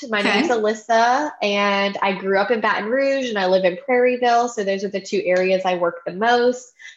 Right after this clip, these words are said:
Speaker 1: I would be more than happy to help you with your real estate needs. Let me know when is a good time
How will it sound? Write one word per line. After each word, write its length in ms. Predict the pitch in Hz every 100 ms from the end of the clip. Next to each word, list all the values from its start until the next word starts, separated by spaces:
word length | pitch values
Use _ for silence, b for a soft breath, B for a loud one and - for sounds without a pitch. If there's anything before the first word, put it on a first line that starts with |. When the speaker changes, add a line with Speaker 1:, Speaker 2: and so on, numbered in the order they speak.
| B 202
Speaker 1:
I 60 |
would 140 | 208 202
be 140 | 208
more 200 | 190 208
than 140 | 208 208
happy 340 | 208 196 202
to 80 | 196
help 260 | 202 185 196
you 100 | 190
with 160 | 180 175
your 120 | 180
real 220 | 240 254
estate 420 | 262 262 247 240
needs. 380 | 240 240 240 226
Let 120 | 208
me 80 | 214
know 200 | 208 202
when 140 | 202 196
is 120 | 190
a 60 |
good 220 | 190 190 185
time 260 | 196 185